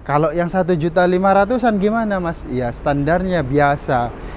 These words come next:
Jadi ketika orang sudah pernah naik mobil mewah, pas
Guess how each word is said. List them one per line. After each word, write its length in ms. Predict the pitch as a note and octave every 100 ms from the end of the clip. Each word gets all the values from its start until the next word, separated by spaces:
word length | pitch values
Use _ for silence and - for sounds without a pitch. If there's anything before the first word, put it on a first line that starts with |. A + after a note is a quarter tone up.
| -
Jadi 400 | C3 D3+ D3 F3+
ketika 480 | E3+ D#3+ E3 D#3+ D3+
orang 480 | D#3+ E3 D#3+ E3 D#3
sudah 560 | - D3 D3 D3+ D3 -
pernah 400 | E3 E3 D#3+ E3
naik 240 | E3 D#3
mobil 400 | E3 E3 D3 E3
mewah, 560 | F3+ F3+ D#3 D3 D3+ - - - - -
pas 160 | D3